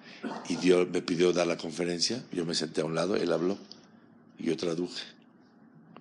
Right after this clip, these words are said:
Y estaba el papá del secuestrado en la clase. Y le dijo,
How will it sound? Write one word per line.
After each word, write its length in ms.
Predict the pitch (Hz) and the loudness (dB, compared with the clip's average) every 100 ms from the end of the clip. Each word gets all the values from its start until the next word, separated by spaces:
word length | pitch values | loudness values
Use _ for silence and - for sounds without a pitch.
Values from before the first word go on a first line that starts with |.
| - - - - | -20 -16 -16 -12
Y 120 | - 87 | -2 -2
estaba 320 | - 95 98 | 2 4 6
el 80 | 92 | 4
papá 420 | - - - 87 | 0 0 2 2
del 120 | 82 | 2
secuestrado 800 | - 76 - - - - - - - - - - - - - - - - - - - - - | -2 -2 -4 -6 -6 -10 -12 -20 -20 -20 -20 -20 -20 -20 -20 -20 -20 -20 -20 -20 -20 -20 -16
en 80 | - | -10
la 80 | - | -10
clase. 420 | - - - - - - - - - - - - - - - - - | -10 -6 -6 -6 -10 -18 -20 -20 -20 -20 -20 -18 -18 -18 -18 -14 -2
Y 100 | 101 | 2
le 160 | 90 | 2
dijo, 500 | 87 101 104 - 92 | 4 4 4 0 -4